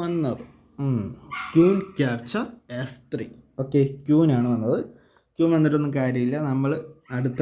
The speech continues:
മൂവ്മെന്റ് ഡി ഫൈവ് നീക്കി ബിഷപ്പിനെതിരെ, ആളിനെതിരെ അറ്റാക്കാണ്. ബിഷപ്പായാലും ആളായാലും ക്യൂനായാലും കുഴപ്പമില്ല. നമ്മുടെ ഒരു നൈറ്റ് പോയി കിട്ടും. യെസ്,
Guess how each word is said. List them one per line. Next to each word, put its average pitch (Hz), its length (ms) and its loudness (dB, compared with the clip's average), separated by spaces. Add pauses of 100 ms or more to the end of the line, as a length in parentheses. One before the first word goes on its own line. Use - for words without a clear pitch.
(120)
മൂവ്മെന്റ് 127 420 2
ഡി 131 100 8 (160)
ഫൈവ് 131 260 6
നീക്കി 123 260 2
ബിഷപ്പിനെതിരെ, 127 680 -2 (120)
ആളിനെതിരെ 120 520 -2 (220)
അറ്റാക്കാണ്. 120 600 -4 (500)
ബിഷപ്പായാലും 139 720 2 (180)
ആളായാലും 131 760 2 (280)
ക്യൂനായാലും 139 1120 4 (360)
കുഴപ്പമില്ല. 120 600 0 (560)
നമ്മുടെ 135 320 2
ഒരു 135 100 4 (140)
നൈറ്റ് 156 400 0
പോയി 120 140 4
കിട്ടും. 117 320 -6 (1300)
യെസ്, 135 340 4